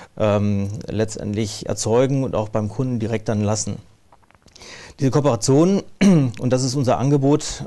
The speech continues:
an die Fachhandwerks-, äh, Fachhandwerksbetriebe, ist, dass wir gemeinsam diese Contracting-Modelle, äh, bei den Kunden platzieren. Und zwar ist unser Modell als Contracting for Flex so flexibel auch wirklich aufgesetzt,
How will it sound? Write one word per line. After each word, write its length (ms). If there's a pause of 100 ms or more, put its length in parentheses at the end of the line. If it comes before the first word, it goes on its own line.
(120)
an 120
die 80
Fachhandwerks-, 680 (200)
äh, 160
Fachhandwerksbetriebe, 1120 (640)
ist, 220
dass 200
wir 280 (220)
gemeinsam 720
diese 240
Contracting-Modelle, 1160 (220)
äh, 240
bei 220
den 120
Kunden 300
platzieren. 540
Und 120
zwar 320
ist 160
unser 180
Modell 440 (300)
als 160
Contracting 500
for 220
Flex 320
so 240
flexibel 560
auch 180
wirklich 380
aufgesetzt, 640